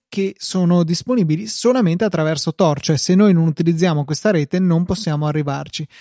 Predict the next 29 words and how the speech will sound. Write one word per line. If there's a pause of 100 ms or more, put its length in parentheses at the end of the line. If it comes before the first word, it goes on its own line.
(160)
Sono
dei
servi-,
siti
tra
virgolette
nascosti, (120)
hanno
il
particolare
sito
punto
onion
come
cipolla (560)
e,
eh,
la
maggior
parte
hanno
degli
indirizzi
che
sono (280)
casuali
o
pseudo
casuali.